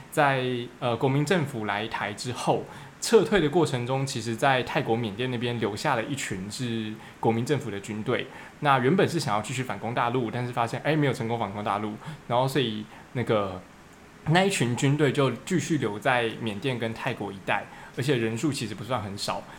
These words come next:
所以在历史上就称为他们是泰缅孤军。那所以我在泰国跟缅甸那边有一部分的华侨其实是来自国民政府撤军的部-，没有成功撤军的部分。然后所以其实我们可以合理的推断，就是包含从佑勋的一些小说细节，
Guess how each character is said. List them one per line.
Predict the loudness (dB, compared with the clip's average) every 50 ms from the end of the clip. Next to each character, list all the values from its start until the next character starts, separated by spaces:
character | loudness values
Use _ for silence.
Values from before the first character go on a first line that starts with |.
| -18 -10
所 | -2 2 2
以 | 2 2
在 | 4 4 4 4 4 2
历 | 0 -2
史 | -4 -4 -4 -2
上 | -2 0 0 -2
就 | -2 -6
称 | -6 -6 -6 -4 -4 -4
为 | -6 -4
他 | -4 -4 -4
们 | -4 -4
是 | -6 -6 -6 -6 -4
泰 | -2 -2 -2
缅 | -2 -4 -6
孤 | -8 -8 -6
军。 | -4 -2 -2 -2 -2 -4 -8 -12 -16 -16 -16 -16 -8 -2
那 | 2 2 2
所 | 2 4 2 4
以 | 4 2
我 | 2 0
在 | 0 0 0 0
泰 | 2 0 2
国 | 2 2 2
跟 | 2 2
缅 | 0 0 -2
甸 | -2 0 0
那 | 0 0
边 | 0 0 -2
有 | -4
一 | -4 -8
部 | -8 -8 -6
分 | -4 -2 -2
的 | 0 -2
华 | -2 -2 -4 -4
侨 | -2 -2 -2 -2 -2
其 | -4 -6 -8
实 | -8 -6 -6
是 | -4 -2
来 | 0 0 0 -2
自 | -4 -6 -6 -6 -4
国 | -4 -4 -4
民 | -4 -4 -4
政 | -4 -6 -6
府 | -6 -10
撤 | -8 -6 -6 -6
军 | -6 -6 -8 -8 -8
的 | -8 -10 -10
部-， | -8 -8 -8 -8 -8 0 4
没 | 4 6
有 | 6 4
成 | 2 -4 -4 -4
功 | -2 -2 -2 0
撤 | 0 -2
军 | -2 -2 -4 -6
的 | -6
部 | -6 -8 -10
分。 | -6 -4 -4 -6 -6 -8 -16 -18 -18 -18 -18 -14 -6 -2
然 | 0 2
后 | 2 2
所 | 4 2
以 | 2
其 | 2 2 2
实 | 2
我 | 2
们 | 2 0
可 | -4 -4 -4
以 | -4 -4
合 | -6 -6 -6 -6 -4
理 | -4 -4
的 | -4 -6 -6
推 | -4 -6 -4
断， | -2 0 0 0 -2 -4
就 | -8
是 | -8 -8 -4
包 | -2 0 0
含 | 0 0 -2 -4
从 | -6 -8 -8 -8 -8 -4
佑 | -2 -2 -2
勋 | -2 -4 -4
的 | -4 -4 -4
一 | -6 -6
些 | -4 -4 -2
小 | -2 -2 -2
说 | -2 -4 -6
细 | -4 -4 -4 -4
节， | -4 -6